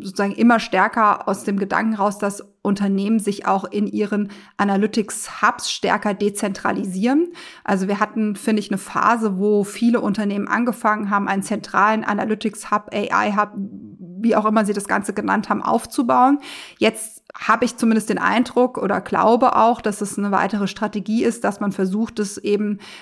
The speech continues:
noch stärker mit den einzelnen Fachbereichen zu verzahnen, ähm, und vielleicht auch sogar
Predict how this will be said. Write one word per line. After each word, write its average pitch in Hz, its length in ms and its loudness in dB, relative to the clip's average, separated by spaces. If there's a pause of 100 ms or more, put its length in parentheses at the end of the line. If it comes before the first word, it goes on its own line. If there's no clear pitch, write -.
noch 226 160 4
stärker 220 360 0
mit 208 120 2
den 208 140 -2
einzelnen 202 380 0
Fachbereichen - 800 -2
zu - 160 -4
verzahnen, 220 840 2 (460)
ähm, 208 360 2
und 240 260 8
vielleicht 202 340 2
auch 190 100 0
sogar 196 520 2